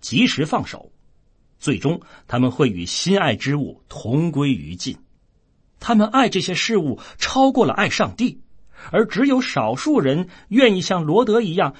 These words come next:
及时行起，迅速而果断地做出顺服上帝旨意的决定。只要是上帝的吩咐，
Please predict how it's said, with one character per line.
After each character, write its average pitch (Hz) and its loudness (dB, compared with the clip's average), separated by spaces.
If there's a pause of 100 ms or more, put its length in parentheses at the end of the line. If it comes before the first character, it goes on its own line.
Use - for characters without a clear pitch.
及 247 2
时 - 0
行 165 -2
起， - -8 (1080)
迅 277 0
速 - 0
而 202 4
果 131 2
断 214 4
地 147 2
做 196 0
出 180 -2
顺 190 2
服 175 -2
上 180 0
帝 156 -2
旨 101 -8
意 139 -2
的 107 -6
决 98 -10
定。 139 -6 (640)
只 127 0
要 277 6
是 147 -2
上 135 0
帝 120 -6
的 - -10
吩 196 2
咐， 80 -8